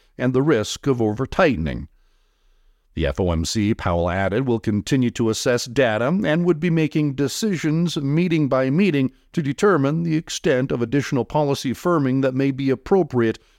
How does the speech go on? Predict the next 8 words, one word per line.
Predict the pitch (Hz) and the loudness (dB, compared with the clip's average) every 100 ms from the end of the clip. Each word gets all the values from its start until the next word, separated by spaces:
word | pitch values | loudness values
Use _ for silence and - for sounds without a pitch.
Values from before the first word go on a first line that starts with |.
| _ | _
to | 117 | -2
return | 113 - 175 | 0 2 0
inflation | 123 - 117 107 - 113 | 0 0 0 0 0 -2
to | 123 | -2
two | - 170 151 | -4 -4 -2
percent | 147 - 139 | -4 -2 -2
over | 151 143 | -2 -4
time. | 160 - 165 107 64 | -4 0 0 0 -4